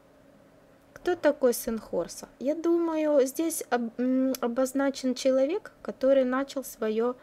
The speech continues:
духовное восхождение. Он уже имеет силу влиять на людей, на коллектив, на коллективное бессознательное.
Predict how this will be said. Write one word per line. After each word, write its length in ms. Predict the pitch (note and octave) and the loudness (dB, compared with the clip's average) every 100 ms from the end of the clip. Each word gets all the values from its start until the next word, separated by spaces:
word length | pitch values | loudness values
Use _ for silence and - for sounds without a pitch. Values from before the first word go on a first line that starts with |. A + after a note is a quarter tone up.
| - | -8
духовное 540 | A3+ A3 A3+ G#3+ A3 A3 | -6 -4 -4 -4 -4 -4
восхождение. 800 | G#3+ - A3 G#3 F#3+ F#3 F#3+ F#3+ - - - - | -8 -8 -8 -8 -10 -10 -12 -16 -20 -20 -20 0
Он 180 | C#4 D#4 | 2 2
уже 220 | D4 D4 D4 | 0 0 2
имеет 380 | C#4 C#4 C#4 B3+ | 2 2 2 0
силу 360 | - B3 A#3+ A#3+ | -2 0 2 2
влиять 520 | G#3 G#3+ G#3+ A#3 - | 2 -2 -2 -4 -4
на 60 | A#3 | -2
людей, 520 | A3 G#3 G3 G3 F3+ | -2 -4 -4 -6 -6
на 160 | G3 | -8
коллектив, 680 | A#3 C4+ B3+ B3+ - - F3+ - | 0 2 2 -2 -8 -10 -10 -10
на 220 | G3+ G3+ G#3+ | -8 -6 -4
коллективное 800 | - A3 A3 - A#3 A3+ A3+ | -2 -2 -4 -4 -2 -2 -2
бессознательное. 1080 | A3 G#3+ - A#3 A3 G#3+ F#3 F3+ G3 F3+ F3 | -4 -8 -6 -8 -8 -8 -8 -10 -14 -14 -14